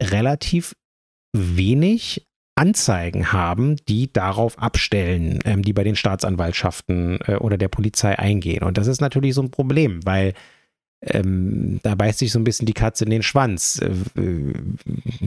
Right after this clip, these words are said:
das, das, wir, wir stellen jetzt ja fest, dass das Aufkommen tatsächlich da ist. Also und sich jetzt tatsächlich auch mehr Leute trauen und organisieren,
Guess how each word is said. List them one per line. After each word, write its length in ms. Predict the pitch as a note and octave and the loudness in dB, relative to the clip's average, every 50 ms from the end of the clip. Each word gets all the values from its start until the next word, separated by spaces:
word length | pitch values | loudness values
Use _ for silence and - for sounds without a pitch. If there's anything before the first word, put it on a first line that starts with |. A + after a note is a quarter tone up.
| G#2+ A2 | -2 0
das, 320 | G#2 A#2+ G#2+ - - - - | 0 0 0 -2 -4 -2 0
das, 480 | - G#2 - - - - - - - - - _ | 0 0 0 0 -2 -2 -4 -4 -4 -6 -6 _
wir, 260 | - G#2 F#2+ G2 F#2 | -2 0 0 0 2
wir 140 | G2 G2+ F#2 | 2 0 2
stellen 260 | - - A2 A2 A2+ | 2 2 2 4 4
jetzt 160 | A2 G#2+ - | 2 2 2
ja 100 | - G2 | 0 0
fest, 340 | F#2 - - A2 A2 - - | 0 0 0 0 0 0 0
dass 120 | B2 G#2+ - | 0 0 0
das 220 | - A2 F#2 - | 0 0 0 0
Aufkommen 580 | - - G2 F#2+ G2+ - - - C3 C3 C3+ B2+ | 0 2 2 2 2 0 0 0 2 2 2 2
tatsächlich 580 | - B2+ B2 - C3 C3 - C#3+ C3 A#2 - | 2 0 0 0 -2 0 0 0 -2 0 2
da 200 | - E3 D#3+ C3 | 2 4 4 4
ist. 320 | - - F2+ F2 - - - | 2 0 -4 -4 -2 -2 0
Also 240 | - F#2+ F#2+ F#2+ | 0 2 2 2
und 100 | G2 G2 | 0 0
sich 180 | F2+ G#2 F#2+ - | 0 -2 0 0
jetzt 240 | G#2 G#2+ - - - | 0 -2 -2 -2 -4
tatsächlich 420 | - G2 - A2 G2 G#2+ A2 A2 | -4 -2 -2 -2 -2 0 0 0
auch 80 | G#2 F#2+ | 0 0
mehr 200 | G#2 G2+ G2+ G2 | 0 2 2 2
Leute 240 | G2+ G2+ G2+ G2+ - | 2 0 0 -2 -2
trauen 400 | - - - - F#2 G#2+ A#2 A#2+ | -4 -2 0 0 2 2 2 2
und 80 | G2+ | 0
organisieren, 840 | - - G#2 G#2 G2+ G2 G2 F#2+ F2+ F#2 F#2+ G#2 A2 A2+ B2 B2+ B2+ | 0 0 0 0 0 2 0 0 0 2 2 2 4 4 2 0 -2